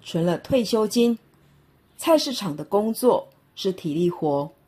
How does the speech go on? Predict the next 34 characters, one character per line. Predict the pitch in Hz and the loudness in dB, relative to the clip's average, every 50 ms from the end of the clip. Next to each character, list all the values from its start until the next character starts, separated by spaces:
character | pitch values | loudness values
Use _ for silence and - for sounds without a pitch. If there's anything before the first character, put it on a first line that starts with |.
| _ _ _ _ _ _ _ _ _ - | _ _ _ _ _ _ _ _ _ -8
年 | 160 156 151 160 160 | -6 -4 -4 -4 -6
纪 | - 185 185 | -6 -6 -4
大 | 175 196 190 180 156 | -2 -2 -2 -2 -4
了， | 147 131 - - - _ _ _ _ _ _ _ _ - | -4 -6 -8 -12 -14 _ _ _ _ _ _ _ _ -8
身 | - - 330 349 | -4 -2 -2 0
体 | 349 277 - | 0 -2 -2
开 | - - 202 208 214 | -4 -4 -6 -6 -4
始 | 202 - - 170 - - - _ _ _ _ _ _ | -4 -6 -8 -8 -10 -10 -14 _ _ _ _ _ _
不 | - 196 | -6 -4
堪 | 196 196 190 180 185 | -4 -2 -4 -4 -4
负 | 180 - 202 180 | -4 -2 -2 -2
荷， | 170 - 190 160 - - - _ _ _ _ _ _ _ _ _ _ _ _ _ _ - | -2 -2 -4 -4 -4 -6 -12 _ _ _ _ _ _ _ _ _ _ _ _ _ _ -6
也 | 160 170 156 | -2 -2 0
萌 | 151 156 151 151 165 180 | 0 -2 -4 -4 -4 -4
生 | 180 - 277 269 269 | -2 2 2 4 4
了 | 254 - - - - _ _ _ _ _ | 2 0 -2 -4 -10 _ _ _ _ _
退 | - - 208 180 | -6 -2 -2 -2
休 | 175 - 180 180 | 0 0 -2 0
的 | 175 170 | 0 0
念 | 175 185 185 170 | 0 0 0 -2
头。 | 175 - 170 143 135 135 139 143 _ _ _ _ _ _ _ _ _ _ _ _ _ _ _ - | -2 -4 -6 -6 -6 -6 -8 -12 _ _ _ _ _ _ _ _ _ _ _ _ _ _ _ -4
正 | - 285 277 247 233 | 0 2 2 2 2
当 | 240 240 233 | 0 0 -2
她 | 240 233 240 233 233 233 240 240 _ _ _ _ - | -2 -2 -2 -2 -2 -2 -4 -6 _ _ _ _ -4
觉 | - 170 170 | -2 0 0
得 | 175 170 - | 2 0 -2
一 | - 160 170 | -2 -8 -10
切 | - - - 240 214 170 - - _ _ _ _ _ _ - | -8 -6 -2 0 0 0 -2 -4 _ _ _ _ _ _ 2
都 | - 302 277 | 4 4 4
已 | 214 190 202 | 4 2 -2
苦 | 202 - - - - 151 131 | -6 -8 -6 -4 -2 -2 -2
尽 | - - 202 196 180 170 | -4 -2 -2 0 0 -2
甘 | 160 - 220 233 240 247 | 0 2 2 4 4 6
来， | 233 196 190 175 175 185 | 4 4 4 2 -2 -4